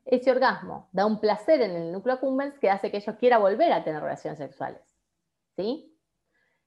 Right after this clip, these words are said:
Y el hambre también. ¿Pero qué tipo de hambre está trabajando acá el, el,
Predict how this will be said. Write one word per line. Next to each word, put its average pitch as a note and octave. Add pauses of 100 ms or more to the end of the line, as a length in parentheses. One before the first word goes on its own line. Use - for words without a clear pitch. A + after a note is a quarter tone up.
Y E4
el F4+
hambre G4+
también. D#3
¿Pero D#4
qué A#4 (100)
tipo C#4
de G3+
hambre D3 (440)
está - (200)
trabajando E3
acá D#3+
el, D3+
el, D#3